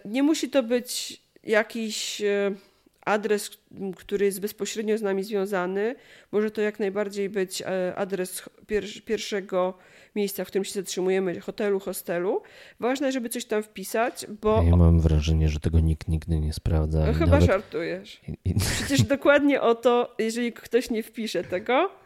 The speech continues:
Speaker 1: ja ci to zawsze wpisywałam w twoim formularzu,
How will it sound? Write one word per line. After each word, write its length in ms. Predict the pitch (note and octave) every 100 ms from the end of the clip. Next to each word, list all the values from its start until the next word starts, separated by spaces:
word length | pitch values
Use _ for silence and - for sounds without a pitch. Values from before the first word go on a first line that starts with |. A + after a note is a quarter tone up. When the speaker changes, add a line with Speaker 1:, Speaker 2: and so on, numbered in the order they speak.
| -
Speaker 1:
ja 160 | G#3+
ci 120 | -
to 100 | A3
zawsze 260 | A3 A3+ B3
wpisywałam 580 | - - D#4 E4+ A#3 A#3
w 40 |
twoim 260 | - F#3 G3
formularzu, 600 | G3+ G3+ G3 F3+ A#3